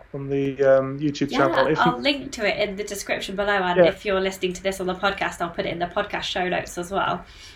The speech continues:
Speaker 1: Yeah, that'd be, I'll, I'll find it and I'll send you it, Claire, after this. That'd be
Speaker 2: Okay,
Speaker 1: good.
Speaker 2: that sounds
Speaker 1: Um,
Speaker 2: great.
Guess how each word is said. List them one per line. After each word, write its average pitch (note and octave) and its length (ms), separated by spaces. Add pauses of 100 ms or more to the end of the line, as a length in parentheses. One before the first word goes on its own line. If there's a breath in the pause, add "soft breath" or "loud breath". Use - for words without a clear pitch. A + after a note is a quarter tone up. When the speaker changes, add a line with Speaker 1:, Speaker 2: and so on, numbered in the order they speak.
(120)
Speaker 1:
Yeah, F3+ 160
that'd F3 320
be, F#3+ 60
I'll, F#3+ 140 (140)
I'll F#3+ 100
find F#3+ 240
it D#3 120
and - 20
I'll D#3 140
send E3 240
you C#3 80
it, - 120
Claire, C#3 240
after C#3+ 200
this. C#3 100
That'd D4+ 160 (120)
be G3 60
Speaker 2:
Okay, E3+ 160
Speaker 1:
good. - 120
Speaker 2:
that D4 180
sounds A#3+ 240
Speaker 1:
Um, D3+ 80
Speaker 2:
great. F3 240